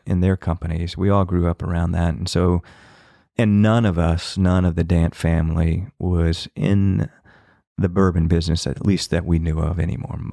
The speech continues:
Uh, the last one retired from Barton's back in the late nineties. And so for me, it was, uh, really about bringing our name, that Dant name,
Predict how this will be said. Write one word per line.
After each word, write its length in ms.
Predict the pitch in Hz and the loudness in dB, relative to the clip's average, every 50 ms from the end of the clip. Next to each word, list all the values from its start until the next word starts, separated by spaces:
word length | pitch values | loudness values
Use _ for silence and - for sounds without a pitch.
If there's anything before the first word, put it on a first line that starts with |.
| - - - | -10 -6 -4
Uh, 120 | - - | -4 -2
the 100 | - - 85 | 0 0 2
last 280 | 87 85 87 - - 90 | 2 2 0 -2 0 0
one 340 | 85 85 85 85 85 87 - | 2 2 2 2 0 -2 -2
retired 680 | - 92 87 - - 82 80 82 85 82 82 85 85 - | -2 -2 -2 -2 0 0 2 2 2 2 2 0 0 -2
from 260 | - - 82 85 85 | -2 -2 0 0 0
Barton's 640 | 85 85 85 85 - - 87 85 85 85 - - - | 0 0 0 0 0 -2 -2 -2 -2 -4 -4 -6 -6
back 240 | - 85 82 - - | -4 -4 -4 -4 -4
in 60 | 85 | -4
the 60 | 82 82 | -2 -2
late 200 | 85 82 82 - | -2 -2 -2 0
nineties. 560 | 87 85 87 87 85 85 82 82 92 - - - - - - - - - - - - - - _ _ - - | 0 2 2 2 2 2 0 0 -2 -6 -10 -16 -20 -20 -20 -20 -20 -20 -20 -20 -20 -20 -20 _ _ -4 -2
And 640 | 95 92 92 90 90 90 90 90 87 90 90 - | 0 2 2 2 2 2 2 2 2 0 0 -2
so 460 | - - - - 101 90 87 87 85 | -6 -8 -4 -2 0 2 2 2 0
for 200 | - - 95 90 | -2 -4 -2 0
me, 560 | 92 95 101 107 104 101 98 92 92 92 92 90 | 2 2 4 4 4 4 4 4 4 2 2 0
it 300 | - - - - 95 - | 0 0 0 0 0 0
was, 300 | - 92 87 87 87 87 | 2 2 2 2 2 0
uh, 120 | - - 87 | -2 -4 -2
really 340 | 87 92 98 101 95 92 | 0 2 2 2 2 2
about 420 | 90 85 87 90 87 87 82 - - _ _ _ _ _ _ _ _ _ _ _ _ - | 0 0 0 0 0 0 0 -2 -6 _ _ _ _ _ _ _ _ _ _ _ _ -10
bringing 580 | 85 82 92 90 90 90 90 90 87 87 90 - - - - - - - - - - _ - | -4 -2 0 2 2 4 4 2 2 2 0 -2 -6 -14 -20 -20 -20 -20 -20 -20 -10 _ 0
our 560 | 95 90 90 87 90 92 90 92 92 90 - - - - _ _ _ _ _ - | 2 2 2 4 4 4 4 2 2 0 -2 -4 -10 -20 _ _ _ _ _ -2
name, 760 | 104 92 87 90 95 104 92 - - - - - - - 60 | 0 2 4 4 4 2 2 0 -2 -4 -4 -4 -6 -4 -2
that 240 | - 92 87 - - | 0 0 0 0 0
Dant 300 | 92 90 90 90 - - | 0 2 2 2 0 0
name, 580 | - 87 85 85 85 85 85 87 87 87 90 | 0 2 2 2 2 2 2 2 0 -2 -4